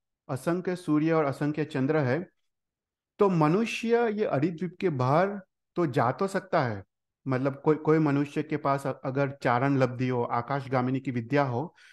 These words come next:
तो ये अड़ी द्वीप के बाहर वो ट्रैवल तो कर सकता है, पर मृत्यु के समय उसको वापस अड़ी द्वीप में उसको कंपल्सरी आना पड़ता है। उसका, उसका मृत्यु अड़ी द्वीप के बाहर नहीं हो सकता है। तो कोई देवताओं के सहाय से भी कोई मनुष्य ये अड़ी द्वीप के बाहर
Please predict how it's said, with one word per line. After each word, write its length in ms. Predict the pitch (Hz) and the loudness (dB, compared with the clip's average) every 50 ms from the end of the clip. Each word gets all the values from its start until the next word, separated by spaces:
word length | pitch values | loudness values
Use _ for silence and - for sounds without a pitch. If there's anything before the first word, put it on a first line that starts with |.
| - _ _ _ _ | -20 _ _ _ _
तो 100 | - 147 | 0 2
ये 100 | 156 170 | 2 2
अड़ी 240 | 165 - 139 147 180 | 2 2 2 0 0
द्वीप 260 | 160 151 175 165 170 - | 0 -2 -4 -6 -4 -4
के 80 | 185 175 | -4 -2
बाहर 260 | 156 147 139 151 160 | 0 0 2 2 2
वो 120 | 156 170 | 2 0
ट्रैवल 360 | 170 170 156 127 127 135 151 | -2 0 0 0 2 2 0
तो 120 | 156 185 175 | -2 -4 -2
कर 160 | - 185 190 | -2 -2 0
सकता 300 | 190 165 139 - 139 131 | 0 -4 -4 0 -2 -2
है, 160 | 139 170 196 - _ _ _ _ _ _ _ _ _ _ _ _ _ - | -2 -2 -6 -10 _ _ _ _ _ _ _ _ _ _ _ _ _ 4
पर 200 | 165 175 190 170 | 4 4 4 2
मृत्यु 460 | 139 127 135 147 147 147 - 208 214 | 0 2 0 0 0 0 -4 -6 -2
के 120 | 214 208 | 0 -2
समय 320 | 202 - 180 170 175 190 190 | 0 0 0 0 0 0 0
उसको 300 | 170 160 - - 170 151 | -2 -4 -4 -4 -2 0
वापस 340 | 143 127 127 - 156 151 | 0 0 0 0 -2 -2
अड़ी 160 | 143 139 139 147 | -2 -2 -2 -2
द्वीप 260 | 131 120 147 139 143 147 | 0 -2 -2 -2 -2 -2
में 100 | 165 165 | -2 0
उसको 280 | 147 131 - - 156 | 0 -2 -2 -2 -4
कंपल्सरी 520 | 151 - 135 135 135 135 131 - 147 151 147 | -2 0 -2 -2 -2 -2 -4 -2 -4 -4 -2
आना 240 | 120 120 117 117 | -2 -2 -2 -2
पड़ता 280 | 107 113 101 - - 101 | -4 -4 -8 -8 -12 -14
है। 140 | 95 98 98 _ _ _ _ _ _ _ _ _ _ _ | -16 -16 -18 _ _ _ _ _ _ _ _ _ _ _
उसका, 280 | - 139 131 - 175 165 | -6 -6 -2 2 2 2
उसका 400 | 160 160 - 151 131 - 170 160 | 2 2 -4 -8 -4 0 0 0
मृत्यु 540 | 147 143 143 143 139 143 - _ 185 196 196 | 2 2 0 0 -2 -4 -6 _ -6 -4 -2
अड़ी 200 | 170 151 147 160 | 0 0 0 0
द्वीप 240 | 147 135 160 156 156 | 0 0 -2 -2 0
के 80 | 165 160 | -2 -2
बाहर 240 | 147 135 127 135 135 | 0 2 2 2 2
नहीं 180 | 135 131 123 | 2 0 0
हो 80 | 117 107 | -2 -4
सकता 300 | 98 - - - - 110 | -6 -8 -14 -16 -16 -18
है। 180 | 90 95 107 _ _ _ _ _ _ _ _ _ _ _ _ _ - - - - | -18 -18 -20 _ _ _ _ _ _ _ _ _ _ _ _ _ -20 -20 -14 -2
तो 100 | - 151 | 0 0
कोई 160 | 147 170 160 151 | 2 2 2 2
देवताओं 480 | 139 135 135 139 135 139 147 147 156 | 4 4 4 4 4 2 2 2 2
के 140 | 151 160 151 | 2 -2 -4
सहाय 340 | - 143 131 131 131 139 143 | -4 -2 -2 0 0 0 -2
से 160 | 143 - 147 | -2 -4 -2
भी 120 | 143 156 | -2 -2
कोई 200 | 151 - 156 151 | -2 0 0 0
मनुष्य 520 | 147 143 135 135 143 139 - - 156 165 160 | 0 0 0 -2 -2 -4 -4 -4 -2 -2 -2
ये 120 | 139 143 | -2 -2
अड़ी 180 | 139 123 131 135 | -2 -2 -2 -2
द्वीप 220 | 123 135 127 - - | -4 -6 -6 -4 -6
के 80 | 147 | -4
बाहर 320 | 135 123 117 123 151 185 | -4 -2 -2 -2 -2 -4